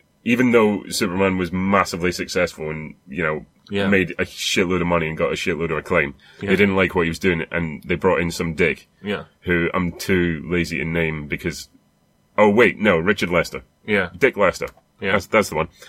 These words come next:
Speaker 1: Um,
Speaker 2: <laughs>
Speaker 1: um, and he added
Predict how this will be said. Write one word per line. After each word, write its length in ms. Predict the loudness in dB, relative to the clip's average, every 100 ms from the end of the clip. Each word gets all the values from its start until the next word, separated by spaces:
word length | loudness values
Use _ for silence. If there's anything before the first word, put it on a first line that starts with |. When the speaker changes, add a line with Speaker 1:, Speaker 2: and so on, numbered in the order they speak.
| -20 -20 2
Speaker 1:
Um, 380 | 4 6 2 -4
Speaker 2:
<laughs> 600 | -6 -8 -14 -16 -16 0
Speaker 1:
um, 420 | 6 6 6 0 _ _ _ _
and 380 | 4 4 2 -4 -10
he 540 | -2 0 2 0 -2 4
added 380 | 4 6 2